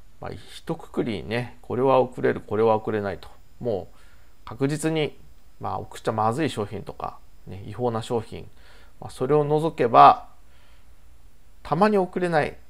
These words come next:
ね、税関突破しないこともあるけど、利益率が高い。それは扱うべきか、扱うべきじゃないか。あるいはね、えー、一括りにその、まあ、それはエヌジーと、まあ、全部エヌジーしちゃっても商品が、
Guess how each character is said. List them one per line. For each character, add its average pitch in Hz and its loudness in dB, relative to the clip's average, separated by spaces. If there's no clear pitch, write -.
ね、 123 -10
税 123 -2
関 120 -2
突 120 -8
破 120 -2
し 143 -8
な 127 0
い 117 0
こ 123 -8
と 117 -6
も 107 0
あ 107 4
る 110 0
け 135 0
ど、 139 4
利 117 0
益 117 0
率 104 -2
が 90 -6
高 95 -6
い。 98 -8
そ - -6
れ 113 0
は 131 10
扱 123 4
う 123 6
べ 127 0
き - -14
か、 95 2
扱 104 0
う 104 0
べ 104 -2
き - -10
じ - -8
ゃ 82 -6
な 95 -6
い 92 -6
か。 - -14
あ - 0
る 143 4
い - 6
は 82 0
ね、 113 -6
え 95 -10
ー、 - -16
一 - -12
括 - -6
り 107 -4
に 92 -10
そ - -12
の、 - -10
ま 98 -4
あ、 95 -8
そ - -8
れ 104 0
は 101 2
エ 90 -4
ヌ 120 -4
ジ 123 -2
ー 110 -4
と、 - -12
ま 104 -10
あ、 95 -8
全 110 -6
部 95 -2
エ 123 -8
ヌ 120 -4
ジ 120 -4
ー 107 -4
し - -8
ち 113 -4
ゃ - 0
っ - -4
て - -8
も 82 -8
商 147 2
品 139 -4
が、 85 -8